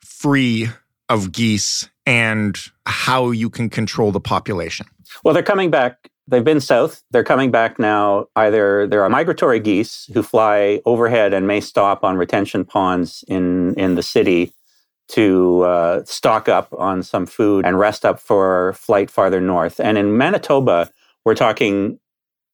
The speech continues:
Speaker 2: hundreds of thousands of geese. I mean, the Canadian Wildlife, who measures these things,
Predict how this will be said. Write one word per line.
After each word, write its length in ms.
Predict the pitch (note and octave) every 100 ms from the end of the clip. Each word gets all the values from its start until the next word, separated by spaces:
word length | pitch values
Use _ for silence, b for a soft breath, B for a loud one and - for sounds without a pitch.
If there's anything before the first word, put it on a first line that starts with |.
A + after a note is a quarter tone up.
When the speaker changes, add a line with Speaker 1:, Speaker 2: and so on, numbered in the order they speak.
| _
Speaker 2:
hundreds 500 | - - F#3 D3 A2+
of 140 | F#2+ F#2+
thousands 440 | B2+ G#2+ G2 F2
of 120 | E2+
geese. 420 | E2 D#2+ - - -
I 40 |
mean, 260 | G2 F#2+ F#2+
the 260 | F#2+ G2+
Canadian 400 | E2+ - D#3 F#3+
Wildlife, 600 | C3 A2 G2+ G2 F#2 - -
who 240 | A#3+ G#2
measures 380 | F#2 G2+ A2+ F2
these 200 | F2+ -
things, 300 | E2+ E2+